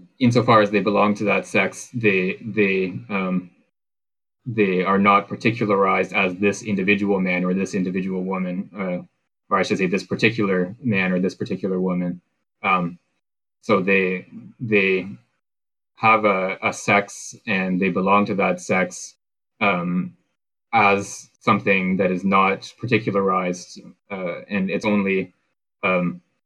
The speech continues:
it's only, they're only, um, particularized, uh, uh, or sorry, I should say they, they, they have that sex, um, as non-particularized, and then they, they only,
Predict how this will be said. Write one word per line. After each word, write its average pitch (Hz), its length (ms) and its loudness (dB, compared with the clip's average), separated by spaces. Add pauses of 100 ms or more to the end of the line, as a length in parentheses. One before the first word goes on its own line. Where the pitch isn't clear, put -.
(460)
it's 123 140 -2
only, 110 280 6
they're 107 220 6
only, 104 540 4 (220)
um, 95 420 -2 (300)
particularized, 98 1040 0 (260)
uh, 92 340 -2 (1500)
uh, 90 460 -2 (720)
or 107 100 -4
sorry, 95 240 0
I 92 40 4
should 98 200 -2
say 98 380 2 (680)
they, 101 420 0
they, 92 500 0 (220)
they 107 100 0
have 113 260 2
that 104 220 2
sex, - 540 -2 (180)
um, 92 520 -2
as 104 380 0
non-particularized, 95 1300 0
and 98 160 0
then 95 180 0
they, 92 320 -2 (100)
they 101 160 -4
only, 101 560 0